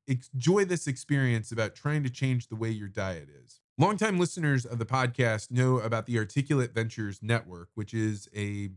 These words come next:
white label Facebook, a place where people that listen to the podcast get together and share experiences and information and kind of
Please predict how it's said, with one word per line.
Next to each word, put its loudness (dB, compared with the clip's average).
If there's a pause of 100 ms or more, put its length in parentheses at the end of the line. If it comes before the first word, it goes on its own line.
(380)
white 0
label 0
Facebook, -2
a -12
place -2
where 2
people -4
that -2
listen 0
to 0
the -6
podcast 0
get 0
together 0 (260)
and -4
share 2
experiences 2
and -6
information 0
and -14
kind 2
of 2